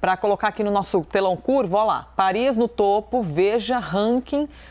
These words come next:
das dez cidades consideradas melhores destinos de dois mil e vinte e dois. Será que você já conhece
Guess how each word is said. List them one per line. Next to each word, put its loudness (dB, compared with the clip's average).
das 0
dez 0
cidades 0
consideradas 0
melhores 2
destinos -2
de -2
dois 0
mil 0
e 0
vinte -4
e -2
dois. 0
Será 0
que -16
você 0
já -2
conhece -4